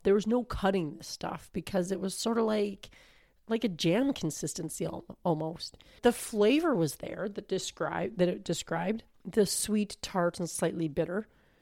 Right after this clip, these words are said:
The brilliant burst of flavor. You used Campari and vermouth in this recipe as well, so I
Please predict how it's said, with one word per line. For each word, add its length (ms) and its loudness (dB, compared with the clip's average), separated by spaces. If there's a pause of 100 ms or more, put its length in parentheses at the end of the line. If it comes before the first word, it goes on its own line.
(1080)
The 120 0
brilliant 680 4
burst 340 4
of 60 -6
flavor. 640 0 (300)
You 140 -4
used 500 0 (100)
Campari 800 2
and 160 0
vermouth 720 0 (420)
in 160 2
this 240 0
recipe 760 0
as 220 -4
well, 380 0
so 280 0
I 480 0